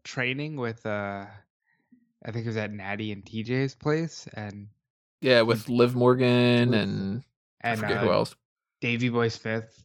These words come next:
Speaker 1: Junior was watching on the outside. I thought that was really cool. Uh, he got to have a promo with Marco Stunt on Dark. I th-, like, it's all great. I'm such a big fan of what they've done for this child.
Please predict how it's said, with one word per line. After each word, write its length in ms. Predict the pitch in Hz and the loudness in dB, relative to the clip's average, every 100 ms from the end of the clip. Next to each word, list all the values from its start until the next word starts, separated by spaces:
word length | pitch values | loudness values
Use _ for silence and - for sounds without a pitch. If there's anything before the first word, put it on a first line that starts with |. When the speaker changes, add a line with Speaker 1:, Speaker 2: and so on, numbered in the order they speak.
| _ | _
Speaker 1:
Junior 540 | 120 113 117 117 117 | -6 -4 -2 0 0
was 140 | 113 107 | 0 -2
watching 640 | 101 110 113 110 110 110 - _ _ _ _ _ - | -4 -4 -6 -6 -8 -10 -14 _ _ _ _ _ -6
on 100 | 113 | 0
the 140 | 113 | 2
outside. 600 | 110 104 - 110 110 113 | 2 0 -2 -2 -2 -2
I 120 | 104 | -4
thought 60 | 107 104 | -4 -4
that 60 | 98 | -4
was 140 | 95 | -6
really 180 | 98 98 | -6 -8
cool. 480 | 95 101 95 95 98 - - - - | -4 -2 -2 -4 -8 -20 -20 -20 -6
Uh, 320 | - 101 98 95 - - | 0 2 0 -4 -10 -8
he 120 | 120 | 0
got 160 | 135 135 | 0 2
to 60 | |
have 140 | 151 131 | -2 -2
a 120 | 104 _ | -8 _
promo 640 | 117 107 110 113 117 117 _ _ _ - | -8 -6 -4 -6 -6 -12 _ _ _ -14
with 140 | 120 | -10
Marco 340 | 110 110 107 107 | -6 -6 -6 -10
Stunt 420 | - - 101 104 | -10 -10 -10 -10
on 180 | 104 101 | -12 -10
Dark. 380 | 98 95 107 _ _ _ _ _ _ _ _ _ _ _ _ _ - | -10 -10 -10 _ _ _ _ _ _ _ _ _ _ _ _ _ -14
I 60 | |
th-, 120 | 107 - - | -14 -16 -12
like, 140 | 131 120 _ _ _ - - - | -10 -10 _ _ _ -20 -20 -14
it's 180 | 156 143 | -10 -2
all 160 | 175 143 | 0 0
great. 360 | 110 98 - - _ - | 0 -2 -4 -12 _ -4
I'm 260 | 139 139 | -4 -4
such 360 | 123 - 139 - | -8 -8 -8 -10
a 40 | |
big 240 | 110 107 98 | -10 -10 -8
fan 260 | 107 104 | -8 -6
of 140 | 104 104 | -8 -14
what 100 | - | -14
they've 160 | 101 | -14
done 200 | 92 98 | -12 -12
for 140 | 95 95 | -10 -12
this 100 | 98 | -10
child. 400 | - 101 - 110 | -10 -10 -10 -16